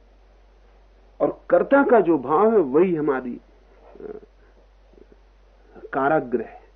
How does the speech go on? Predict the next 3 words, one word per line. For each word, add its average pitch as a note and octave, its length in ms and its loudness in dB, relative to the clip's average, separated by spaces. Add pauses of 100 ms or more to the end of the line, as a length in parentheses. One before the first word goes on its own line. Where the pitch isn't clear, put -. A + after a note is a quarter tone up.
(160)
अहंकार। A#2+ 560 -8 (1900)
तो - 80 -16
महावीर C3+ 520 0